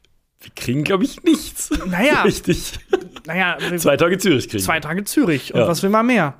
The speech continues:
Speaker 1: Ja.
Speaker 2: Geld.
Speaker 1: <laughs>
Speaker 2: Aber
Speaker 1: Geld wird toll.
Speaker 2: <laughs> Nein, Quatsch, ich freu mich total
Speaker 1: Ah,
Speaker 2: drauf.
Speaker 1: ich freu
Speaker 2: Ich
Speaker 1: mich
Speaker 2: war,
Speaker 1: auch.
Speaker 2: warst du schon mal in der Schweiz?
Speaker 1: Ja, ich war sehr oft schon in der
Speaker 2: Echt?
Speaker 1: Schweiz.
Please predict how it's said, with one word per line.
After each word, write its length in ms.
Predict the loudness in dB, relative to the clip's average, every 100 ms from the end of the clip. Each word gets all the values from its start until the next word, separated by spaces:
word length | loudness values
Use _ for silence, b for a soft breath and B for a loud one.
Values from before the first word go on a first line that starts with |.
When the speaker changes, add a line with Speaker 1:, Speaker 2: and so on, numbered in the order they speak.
| 2
Speaker 1:
Ja. 200 | 2 0 _ _ _
Speaker 2:
Geld. 480 | -4 2 2 0 -2
Speaker 1:
<laughs> 80 | 0
Speaker 2:
Aber 200 | 4 4 4 2 2 4
Speaker 1:
Geld 240 | 4 2 2
wird 160 | -2 -4
toll. 300 | -2 -2 -4 -20 _ -6
Speaker 2:
<laughs> 400 | 0 2 4 2
Nein, 200 | 2 0
Quatsch, 280 | 2 2 2
ich 100 | 0
freu 140 | 2 2
mich 100 | 2
total 320 | 2 2 4
Speaker 1:
Ah, 40 |
Speaker 2:
drauf. 60 | 4
Speaker 1:
ich 60 |
freu 60 | 2
Speaker 2:
Ich 40 | 2
Speaker 1:
mich 40 |
Speaker 2:
war, 180 | 2 0
Speaker 1:
auch. 60 | 0
Speaker 2:
warst 180 | 0 0
du 40 |
schon 120 | -2
mal 60 | 0
in 40 |
der 80 | 0
Schweiz? 360 | 0 -2 -2 2
Speaker 1:
Ja, 140 | 2
ich 100 | 2
war 80 | -4
sehr 340 | -8 0 2
oft 180 | 2 -4
schon 140 | -8 -8
in 60 |
der 80 | -2
Speaker 2:
Echt? 100 | -2
Speaker 1:
Schweiz. 260 | 0 -4